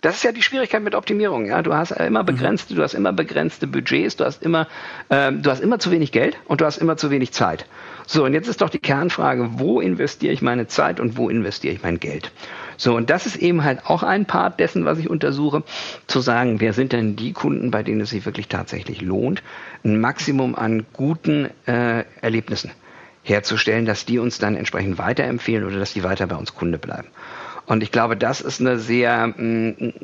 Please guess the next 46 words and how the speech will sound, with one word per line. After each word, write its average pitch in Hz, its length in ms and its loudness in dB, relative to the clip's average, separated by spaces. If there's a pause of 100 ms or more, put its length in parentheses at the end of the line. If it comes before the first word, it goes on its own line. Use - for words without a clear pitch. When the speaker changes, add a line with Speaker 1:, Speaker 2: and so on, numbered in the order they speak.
Speaker 1:
ja, 131 220 4
ist 120 100 -6
eine 123 100 0
sehr 120 140 2
relevante 127 440 2
Fragestellung, 92 680 -2 (460)
weil, 120 580 2
ähm, 123 320 2
die 123 100 -4
ist - 220 0
dann 147 220 2
relevant, 143 580 0
wenn 127 140 0
du 127 80 0
eben 123 200 0
halt 113 300 -2
wenig 131 320 0
finanziellen 113 540 0
Spielraum 104 560 0
hast 110 360 -2 (380)
und 110 160 2
auf 113 100 0
der 113 100 2
anderen 127 180 2
Seite 117 160 0
einen 110 140 -2
große, 139 760 0
äh, 117 260 2
großen 120 360 0
Druck 127 260 0
hast 117 220 -2
für 98 180 -2
Wachstum 127 540 -2
und 113 100 -4
Profitabilität. 92 840 -4 (220)
Und 139 120 2
das 160 100 4
sind 233 140 0
eben 190 160 4
halt 170 140 2
die 165 40 0
beiden 131 240 2
Stellhebel, 104 460 0
die 120 160 -2
so 120 160 0
ein, 117 100 0